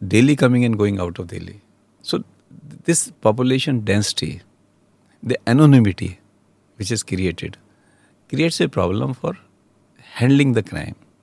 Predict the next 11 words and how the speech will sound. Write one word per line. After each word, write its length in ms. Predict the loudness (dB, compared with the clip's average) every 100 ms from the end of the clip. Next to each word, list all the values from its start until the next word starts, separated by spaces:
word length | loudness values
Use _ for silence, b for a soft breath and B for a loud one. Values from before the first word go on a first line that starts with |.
| _ -6
But 180 | -2
Delhi 240 | 0 0 -2
police 320 | -2 -2 -2
is, 180 | -4 -4
uh, 60 |
using 480 | -4 -2 -2 0 0
the 100 | 0
police 280 | 0 -2 -2
public 300 | -4 -4 -4
relations. 720 | -4 -6 -6 -8 -10 -12 -14 _ _ _ _ _ b b b b b b b b -10
The 480 | -2 2 2 -2